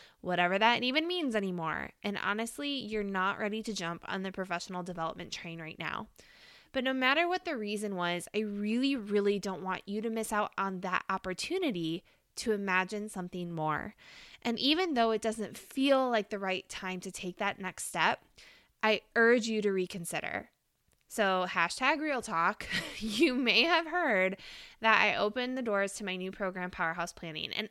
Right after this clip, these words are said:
I was not planning to do that. Like, legit, hand to God, I was not planning to do that. I wasn't even planning to do the lesson planning challenge this past week,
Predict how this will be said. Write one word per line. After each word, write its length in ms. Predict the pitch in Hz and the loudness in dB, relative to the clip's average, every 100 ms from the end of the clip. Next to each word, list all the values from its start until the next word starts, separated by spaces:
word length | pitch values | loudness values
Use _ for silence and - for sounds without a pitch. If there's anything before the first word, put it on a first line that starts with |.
| 220 | 4
I 220 | 247 302 | 4 4
was 280 | 208 185 175 | 2 -2 -4
not 720 | 175 175 180 185 165 - - - | -6 -6 0 2 2 -2 -14 -10
planning 580 | 202 185 175 165 160 - - | -6 -6 -6 -8 -12 -18 -14
to 100 | 175 | -6
do 160 | 160 143 | -4 -2
that. 220 | - 92 | -4 -4
Like, 200 | 165 160 | -2 -2
legit, 600 | 180 180 170 214 226 233 | -2 -2 0 2 2 2
hand 300 | - 208 226 | 0 -2 0
to 80 | 247 | -2
God, 280 | 185 170 165 | 0 0 0
I 120 | 175 | -2
was 180 | 175 165 | -4 -6
not 300 | 175 170 165 | -6 -6 -6
planning 320 | - 170 165 165 | -8 -10 -10 -10
to 120 | 156 | -12
do 160 | 165 - | -12 -8
that. 200 | - - - - - | -8 -8 -12 -18 0
I 100 | - | 4
wasn't 280 | 415 480 466 | 4 4 0
even 220 | 392 302 | 0 -2
planning 500 | 226 196 185 208 214 | -2 -4 -2 -2 -2
to 80 | 208 | -4
do 200 | 190 190 | -4 -2
the 100 | 175 | 0
lesson 280 | 175 - 220 | 2 2 0
planning 340 | 202 185 180 | -4 -6 -6
challenge 440 | 180 175 170 165 165 | -6 -4 -4 -6 -8
this 140 | 165 | -10
past 280 | - 175 - | -8 -8 -6
week, 300 | 214 190 - | -6 -6 -8